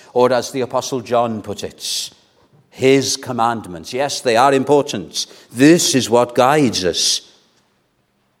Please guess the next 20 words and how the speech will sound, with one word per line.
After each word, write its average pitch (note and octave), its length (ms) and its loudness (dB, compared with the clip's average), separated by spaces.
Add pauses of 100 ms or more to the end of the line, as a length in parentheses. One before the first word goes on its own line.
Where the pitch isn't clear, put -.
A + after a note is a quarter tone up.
(100)
They're G2 120 -6
not B2 200 2
heavy, A#2 360 -2
though. C#2+ 300 -16 (800)
They're G2+ 100 -6
not G#2+ 260 -6
grievous. - 1080 -12 (1700)
Aren't C3+ 180 -4
you D3+ 80 -4
glad A#2 320 2
of E2 100 -8
that? - 680 -10 (1200)
I, D3 320 2
I E3 40 0
find D3+ 760 0 (1120)
traditions C3+ 840 -4
or A2 280 4 (840)
man-made D3+ 640 0
rules B2+ 380 -2
heavy. B2+ 600 -2